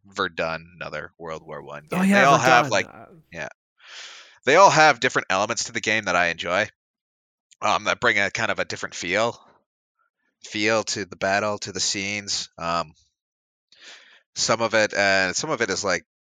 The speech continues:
Speaker 1: the way they've done the maps and stuff is, like, quite realistic to what, like, it would have looked like back then, just based on the mapping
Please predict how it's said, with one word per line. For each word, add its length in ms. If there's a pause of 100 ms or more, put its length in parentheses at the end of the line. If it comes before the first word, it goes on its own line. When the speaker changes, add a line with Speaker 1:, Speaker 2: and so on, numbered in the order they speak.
Speaker 1:
the 60
way 140
they've 160
done 160
the 80
maps 360
and 80
stuff 280
is, 100
like, 160 (180)
quite 440
realistic 720
to 100
what, 240 (560)
like, 260
it 440
would 140
have 140
looked 220
like 280
back 240
then, 180
just 160
based 240
on 200 (640)
the 200 (140)
mapping 540